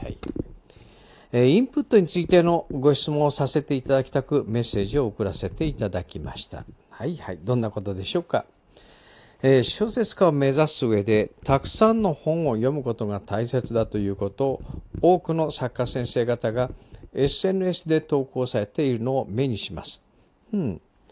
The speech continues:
えー、私自身もその意見には賛成で、心がけるようにしています。なるほどね。私はヒューマンドラマや青春ものなど、現代を舞台にしたものを書きたいと思っているのですが、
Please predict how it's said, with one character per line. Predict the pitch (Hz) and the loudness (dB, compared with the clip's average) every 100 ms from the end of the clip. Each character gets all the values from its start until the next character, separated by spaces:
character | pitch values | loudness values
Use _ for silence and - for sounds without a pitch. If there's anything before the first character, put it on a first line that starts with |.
| - - - _ | -20 -20 -20 _
え | 147 175 | 6 8
ー、 | 160 | 10
私 | 180 233 226 - | 8 6 2 0
自 | 208 208 | -2 -2
身 | 190 196 175 | 0 0 2
も | 170 156 | 2 2
そ | - 156 | 2 2
の | 185 | 2
意 | |
見 | 156 147 123 | 2 2 2
に | 104 | 0
は | 90 | -2
賛 | - 160 185 | -2 -2 -2
成 | - 160 143 | 0 2 2
で、 | 147 | 0
心 | - 101 151 147 | -2 0 2 4
が | 135 | 2
け | 120 127 | 2 0
る | 104 | 0
よ | 98 | 0
う | 117 | -2
に | 190 | -4
し | - | -4
て | 117 | -4
い | 85 | -4
ま | 78 | -4
す。 | - - | -10 -12
な | 95 90 | -8 -8
る | |
ほ | - | -6
ど | 104 | -4
ね。 | 180 139 92 _ _ _ _ _ _ - - _ _ _ _ _ _ _ _ _ _ | -2 -2 -6 _ _ _ _ _ _ -20 -20 _ _ _ _ _ _ _ _ _ _
私 | 110 139 233 226 196 | -4 2 2 2 4
は | 156 120 - - | 4 4 2 -14
ヒ | - - | -8 -2
ュ | 240 | 0
ー | |
マ | 233 | 2
ン | 208 | 2
ド | 170 | 4
ラ | 143 | 4
マ | 107 101 | 4 0
や | 87 | -4
青 | - - 160 | -4 0 0
春 | - 165 147 143 - - | 0 -2 -2 -4 -8 -4
も | 127 123 | 0 0
の | 113 - | -2 -2
な | 107 98 | -2 0
ど、 | 113 117 - _ _ - | 0 -2 -6 _ _ -8
現 | 113 160 151 | 2 4 6
代 | 127 120 | 4 4
を | |
舞 | 113 135 | 0 0
台 | 127 113 | 2 2
に | 107 | 0
し | - | -2
た | 107 | -2
も | 107 | -2
の | 147 | -2
を | 151 | -4
書 | 107 98 | -4 -4
き | |
た | - | 0
い | 123 | 0
と | - 92 | -2 -4
思 | 147 | -4
っ | 196 | -4
て | - | -2
い | 113 | -2
る | |
の | 92 | -4
で | 78 78 | -8 -10
す | 98 | -10
が、 | 90 | -14